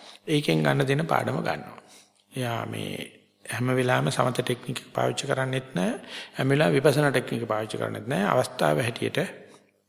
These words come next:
අ, තමන් ළඟ තියෙන උපකරණ පාවිච්චි කරලා වැඩ කරනකොට යුගනත් භාවනා කියලා කියන්නේ. ඇත්තටම කියනවා නම් මේ සක්‍රීය ගෘහ ජීවිතයක් ගත කරනකොට එහෙම නැත්නම් කාර්ය බහුල වෙලාවට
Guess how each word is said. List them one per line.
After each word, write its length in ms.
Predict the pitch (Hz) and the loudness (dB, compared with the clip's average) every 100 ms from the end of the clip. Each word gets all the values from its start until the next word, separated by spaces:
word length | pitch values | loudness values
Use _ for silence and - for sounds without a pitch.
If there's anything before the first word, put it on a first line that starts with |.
| - | -12
අ, 380 | 117 113 110 | -8 -6 -6
තමන් 260 | 113 123 123 | -6 -4 -2
ළඟ 220 | 123 120 | -2 -4
තියෙන 280 | 113 127 135 | -2 -2 0
උපකරණ 480 | 147 - - 123 120 | -2 -2 -2 0 -2
පාවිච්චි 360 | 123 117 110 | 0 0 0
කරලා 220 | - 147 151 | -2 0 0
වැඩ 160 | 120 | 0
කරනකොට 340 | 120 120 123 180 - - - - - | -2 -2 -2 -4 -6 -12 -14 -12 -4
යුගනත් 460 | 135 147 147 139 | 0 2 2 2
භාවනා 380 | - 120 113 107 | 0 0 -2 -6
කියලා 240 | - 139 | -6 -10
කියන්නේ. 280 | - - - - _ _ _ _ - - | -6 -8 -8 -18 _ _ _ _ -20 -20
ඇත්තටම 440 | - 117 - 165 160 | -4 -4 0 0 0
කියනවා 340 | 151 143 139 | 0 0 2
නම් 160 | 147 156 | 0 0
මේ 200 | 143 123 117 - - - - - | 2 0 -2 -6 -14 -16 -18 -8
සක්‍රීය 480 | - 135 - - 143 | -4 -4 -4 -2 -2
ගෘහ 260 | 120 127 127 | 0 0 2
ජීවිතයක් 420 | 143 143 135 120 | 2 0 0 0
ගත 180 | 113 110 | 0 0
කරනකොට 460 | 110 98 95 98 - | -2 -2 -6 -4 -4
එහෙම 880 | - - - - - - - 127 123 | -4 -10 -18 -18 -16 -14 -4 2 2
නැත්නම් 420 | 120 120 117 113 | 2 2 0 -2
කාර්ය 380 | - 123 131 139 | 2 4 6 6
බහුල 260 | 135 151 | 6 6
වෙලාවට 460 | 139 135 120 110 110 | 6 4 4 0 0